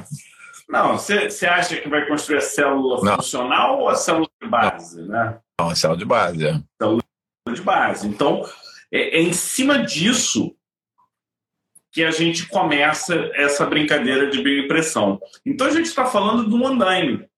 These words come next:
Speaker 1: A gente tá falando do estroma, né? E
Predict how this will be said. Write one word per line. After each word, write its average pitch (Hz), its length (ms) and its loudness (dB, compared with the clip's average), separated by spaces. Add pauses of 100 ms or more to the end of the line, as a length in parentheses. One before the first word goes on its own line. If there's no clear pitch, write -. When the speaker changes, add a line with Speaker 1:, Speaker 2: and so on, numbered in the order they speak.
(100)
Speaker 1:
A 135 100 2
gente 147 260 0
tá 147 100 2
falando 143 560 0 (320)
do 151 140 2
estroma, 156 720 0
né? 135 260 -2 (240)
E 165 460 -2